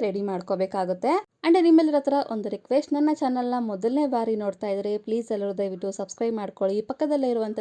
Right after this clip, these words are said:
ಬೆಲ್ ಬಟನ್ನ ಕ್ಲಿಕ್ ಮಾಡಿದ್ರೆ ನಾನು ಯಾವಾಗ ವಿಡಿಯೋಸ್ ಹಾಕಿದ್ರು ನೋಟಿಫಿಕೇಶನ್ ಬರುತ್ತೆ. ಈ ರೀತಿ ನೀಟಾಗಿ ಕಲ್ಸ್ಕೊಂಡಿದ್ಮೇಲೆ ರುಚಿಗೆ ತಕ್ಕಷ್ಟು ಉಪ್ಪನ್ನ ಹಾಕ್ಬಿಟ್ಟು ಇನ್ನೊಂದ್ಸರಿ ನೀಟಾಗಿ ಕಲ್ಸ್ಕೊಂಡು ಒಂದು ಐದು ನಿಮಿಷ ಇದನ್ನ ನೆನೆಯಕ್ಕೆ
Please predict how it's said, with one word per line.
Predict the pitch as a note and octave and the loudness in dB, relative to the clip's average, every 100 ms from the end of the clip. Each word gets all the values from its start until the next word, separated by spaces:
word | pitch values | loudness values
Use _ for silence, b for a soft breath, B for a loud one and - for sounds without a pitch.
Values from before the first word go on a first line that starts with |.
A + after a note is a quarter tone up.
| G3+ | -6
ಬೆಲ್ | G3+ G3 | -6 -8
ಬಟನ್ನ | F#3+ G3+ F#3+ | -8 -10 -10
ಕ್ಲಿಕ್ | F#3 F3+ F#3+ | -12 -10 -8
ಮಾಡಿದ್ರೆ | F3+ F3+ A3+ F#4 B B B - | -6 -4 -2 -4 B B B -8
ನಾನು | G#3+ F#3+ | -4 -2
ಯಾವಾಗ | F#3 C#4+ C4+ | 0 0 0
ವಿಡಿಯೋಸ್ | G#3+ G#3 G3+ | -2 -4 -8
ಹಾಕಿದ್ರು | F#3+ F#3 C#4+ C4+ | -8 -6 -4 -4
ನೋಟಿಫಿಕೇಶನ್ | G#3 F#3+ F#3 F#3+ - G3 F#3+ | -6 -10 -10 -10 -6 -6 -4
ಬರುತ್ತೆ. | F#3+ F3+ C4 F4+ - B B - | -4 -4 -2 -2 -6 B B -2
ಈ | E4+ D#4+ | 0 2
ರೀತಿ | C#4 C#4 | 0 -2
ನೀಟಾಗಿ | A3+ - A3 | -2 -6 -6
ಕಲ್ಸ್ಕೊಂಡಿದ್ಮೇಲೆ | F#3+ F#3 - G3 F#3 G3 F#3+ C4+ | -6 -8 -8 -8 -6 -6 -4 -2
ರುಚಿಗೆ | C#4 C#4 C#4+ C#4 | 0 0 -2 -2
ತಕ್ಕಷ್ಟು | G#3+ G#3+ G#3+ - A#3+ | -6 -6 -8 -6 -6
ಉಪ್ಪನ್ನ | A#3 C#4 A#3+ A3 | 0 0 0 -4
ಹಾಕ್ಬಿಟ್ಟು | G3+ F#3+ G3 G3+ B3+ - | -8 -8 -8 -4 -4 -4
ಇನ್ನೊಂದ್ಸರಿ | G#3 G#3 A3 G3+ | -6 -6 -6 -6
ನೀಟಾಗಿ | G3 G#3 G#3 | -6 -8 -6
ಕಲ್ಸ್ಕೊಂಡು | G3 G3 - G3+ G3+ D4+ G4 B B B | -6 -8 -8 -8 0 0 0 B B B
ಒಂದು | C#4+ D4+ D4+ | 4 4 4
ಐದು | F4 C#4+ | 2 2
ನಿಮಿಷ | A3+ A3 | 0 -2
ಇದನ್ನ | A3 C#4 A#3+ | -4 -2 -2
ನೆನೆಯಕ್ಕೆ | G3+ G3 G#3 | -6 -4 -6